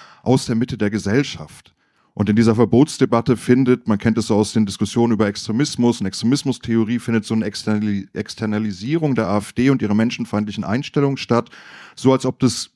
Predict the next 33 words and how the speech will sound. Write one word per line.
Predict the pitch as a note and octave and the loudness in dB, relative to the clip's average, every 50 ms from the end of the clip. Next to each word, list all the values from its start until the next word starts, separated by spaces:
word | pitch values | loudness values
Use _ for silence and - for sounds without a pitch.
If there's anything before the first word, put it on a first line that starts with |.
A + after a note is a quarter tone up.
| _ _ - | _ _ -10
quasi | - - A2+ A2 A#2 | -2 0 0 2 4
mit | A2 G#2+ G2+ | 4 2 4
uns | - C3+ D3 D#3+ D#3+ D3+ - A#2+ | 6 4 6 6 4 2 0 2
oder | G#2+ G#2+ | 2 4
der | G2 G#2 G2+ | 4 4 4
bürgerlichen | G#2 A2 A2 A2+ G#2 - G#2 A2 | 4 4 4 4 0 2 2 2
Mitte | A#2 A#2 - A#2 | 2 2 2 2
nichts | A2+ G2+ - - - | 0 0 0 -4 -12
zu | - F#2+ | -12 -12
tun | - - - C#3 D3 B2+ | -8 -2 0 2 2 2
hätte. | F#2 F#2+ F#2 - G#2 A2 C3 C#3+ - - - - - - _ _ - | 0 -2 -2 0 0 0 0 0 -2 -8 -20 -20 -20 -20 _ _ -4
Und | - A2 G#2+ | 0 0 0
es | G2+ - A#2 | 2 2 0
reproduziert | - - A#2+ G2 A#2 G#2+ - - - - D#3 F#3 F#3+ F#3 | 0 0 0 -2 -2 -2 -2 -6 -2 2 4 4 4 4
halt | A#2+ A2+ G#2+ - | 2 -2 -2 -2
eben | A2 A2 G#2+ F#2+ G2 | -2 -4 -2 -2 -2
diesen, | G#2 G#2+ G2 G2+ A2 G#2 G2+ - - _ _ _ _ _ _ - | -2 0 0 2 2 2 2 0 -4 _ _ _ _ _ _ -4
wie | G#2 A2 | -4 -4
ich | G#2 - | -2 2
finde, | - C#3 B2+ A#2 | 2 2 2 4
bürgerlichen | A2 C3 C3+ C3 B2+ A#2+ A#2 - A#2+ A2+ A#2+ | 4 4 4 4 2 -2 -2 -2 -2 0 2
Mythos | C#3 F#3 G3+ - - A#2 A#2 | 2 2 2 0 -2 -2 -2
einer | A2 A2 G#2+ | -2 -2 0
demokratischen | G#2 A2+ A2+ A2 G#2+ - - G#2+ A2 G#2+ - - A#2 A2+ | 0 2 2 2 0 2 0 0 0 0 -2 -4 -2 2
Mitte, | B2 D3 - C3+ A2 | 2 2 2 0 -2
die | G2 B2 C#3+ | 0 0 -2
man | D3+ C#3 A#2+ A2 | -2 -2 -4 -2
gegen | A2+ A#2 A#2+ A2+ | -4 -2 -2 -2
die | A2+ G#2+ | -2 -4
extremen | G2+ - - - G#2+ A2 A2 G#2+ | -4 -6 -8 -4 0 2 2 4
Ränder | G2 G#2 A2 A2 G#2+ G2+ | 4 2 2 2 0 0
verteidigen | G2+ G#2 - - B2+ D3 F#3 F#3 E3+ B2 G#2+ | -2 -6 -4 0 0 0 2 2 2 2 2
müsste. | G2 F#2+ F2+ - - G#2 A2 C#3 | 2 0 0 -4 -2 -2 -2 -2